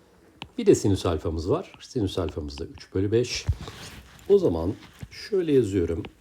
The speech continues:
Taralı alan diyorum. Bir bölü iki ile üç bölü be-,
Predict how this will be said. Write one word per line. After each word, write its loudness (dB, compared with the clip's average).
Taralı 0
alan -2
diyorum. 2
Bir 4
bölü 4
iki -2
ile 2
üç -2
bölü -2
be-, -2